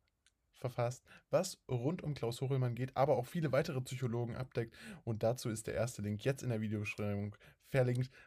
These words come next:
falls euch das interessiert. Insbesondere natürlich jetzt für die Abiturvorbereitung haben wir das optimal einmal für euch verfasst. Und jetzt würde ich sagen, starten wir direkt in das Video. Und wir wollen uns heute ja angucken, was Horrellmann in seiner neunten Maxime definiert.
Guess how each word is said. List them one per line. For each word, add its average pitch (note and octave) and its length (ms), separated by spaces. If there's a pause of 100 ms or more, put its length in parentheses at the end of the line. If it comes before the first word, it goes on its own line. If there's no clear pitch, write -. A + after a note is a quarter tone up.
(100)
falls B2 200
euch B2+ 80
das - 180
interessiert. A2+ 440
Insbesondere A2+ 580
natürlich G#2+ 480
jetzt A#2 280 (280)
für C3 280
die A2+ 160
Abiturvorbereitung G#2 1040 (200)
haben G#2 280
wir G#2 100
das F#2+ 300 (400)
optimal F#2+ 640 (340)
einmal C#3 880
für - 200
euch F#2+ 200
verfasst. A#2+ 340
Und A#2+ 80
jetzt C3 160
würde C#3 80
ich C3 60
sagen, A2+ 260 (140)
starten F3 260
wir E3+ 60
direkt G2 300 (240)
in A#2 140
das D3 160
Video. F#2+ 240 (240)
Und A#2+ 120
wir B2+ 100
wollen C#3 180
uns D#3+ 140
heute C#3+ 220
ja A#2+ 80
angucken, C3+ 440 (400)
was A2+ 480
Horrellmann C3 360
in G#2+ 40
seiner G2 220
neunten F#2 260
Maxime C#3+ 480
definiert. D3+ 540